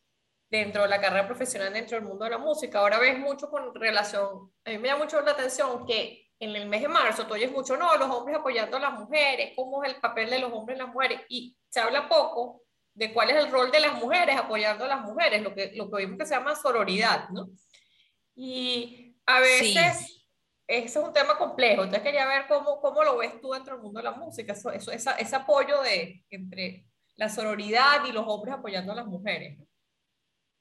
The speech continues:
Speaker 2: Qué complejo es, ¿verdad? Porque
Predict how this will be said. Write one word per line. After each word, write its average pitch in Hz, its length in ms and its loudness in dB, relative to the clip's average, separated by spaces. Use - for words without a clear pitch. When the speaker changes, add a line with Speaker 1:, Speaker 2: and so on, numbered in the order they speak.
Speaker 2:
Qué 226 180 -4
complejo 320 640 2
es, 175 180 0
¿verdad? 185 380 -2
Porque 202 640 -4